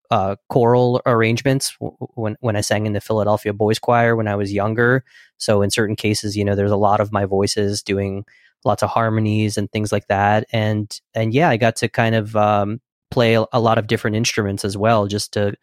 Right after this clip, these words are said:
kind of, you know, kind of show the world that I, I, I'm not just, like, a guitar player, and specifically, I'm not just a guitar player that plays heavy music, you know, 'cause most of the things that I've done prior that I guess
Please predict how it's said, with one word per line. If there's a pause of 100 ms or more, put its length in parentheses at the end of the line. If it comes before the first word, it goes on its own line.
(600)
kind
of, (680)
you
know,
kind
of
show
the
world
that
I,
I, (360)
I'm
not
just,
like,
a
guitar
player,
and (600)
specifically,
I'm
not
just
a
guitar
player
that
plays
heavy
music,
you
know,
'cause (360)
most
of
the
things
that
I've
done
prior
that
I
guess